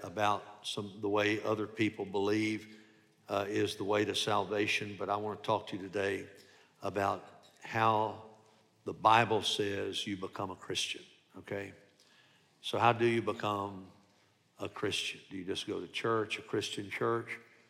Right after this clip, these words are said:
Do you just say, "I adhere to the teachings of Jesus"?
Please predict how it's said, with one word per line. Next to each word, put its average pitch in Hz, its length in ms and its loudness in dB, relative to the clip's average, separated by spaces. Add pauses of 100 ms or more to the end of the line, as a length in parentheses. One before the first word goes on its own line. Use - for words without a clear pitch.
(260)
Do 98 80 -2
you 95 200 -2
just 98 300 0
say, 95 200 0
"I 92 180 0
adhere 107 380 0
to 104 160 -8
the 95 80 -10
teachings 104 500 -4
of 87 140 -10
Jesus"? 107 640 0